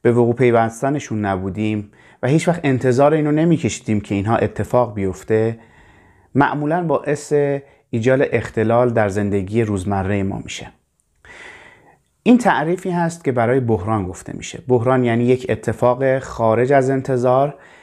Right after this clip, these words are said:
که در زندگی انسان اتفاق میفته و برای اینکه از این اتفاق خارج بشیم، باید یک سری راهکارها، یک سری اقدامات رو انجام بدیم.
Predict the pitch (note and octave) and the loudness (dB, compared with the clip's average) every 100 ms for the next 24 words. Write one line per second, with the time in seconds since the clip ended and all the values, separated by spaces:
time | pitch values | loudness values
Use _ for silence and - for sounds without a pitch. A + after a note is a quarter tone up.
0 | _ A#2+ A#2 A2 A2 G#2+ G#2 G2+ A2 G2+ | _ 2 2 2 0 0 -2 0 -2 -2
1 | - G2 F#2+ - - B2 C3+ C3 B2+ - | -2 -2 -4 -4 0 0 0 -4 -4 -2
2 | B2 B2 G#2+ A2 A2+ A2+ A#2 A2+ G#2 G#2 | 0 0 -2 0 2 2 2 0 0 0
3 | A2+ A2+ A2 A2 A2 G#2 G2+ F#2+ - C#3 | -2 -2 -4 -4 -4 -6 -6 -8 -4 0
4 | D#3+ D#3+ - - - B2+ B2+ B2 G#2 G#2 | 0 -4 -12 -20 -4 -4 -2 -4 0 0
5 | - - G#2+ G2+ F#2+ G#2 F#2+ A2+ A2+ A2+ | 0 -4 -2 -2 -4 -6 -6 -2 -2 -2
6 | - - - A2+ A2+ A#2+ A#2+ B2 B2 B2 | -10 -20 -2 0 2 2 0 -2 -4 -4
7 | - A2 A2 A2 G#2+ G#2 F#2 - G#2 G2+ | -4 -4 -6 -6 0 0 0 -6 -4 -4
8 | G2 A2+ A#2 A2+ - G#2+ A2 - G2 G2 | -4 -2 -2 -4 -4 -2 -2 -4 -2 0
9 | F#2+ G2+ G2+ - G#2+ G#2 G#2+ - - - | 2 0 -2 -4 -2 -2 -4 -14 -20 -20
10 | - A2 G2+ F#2+ G2+ F2 - - | -6 -2 0 2 0 -2 -14 -20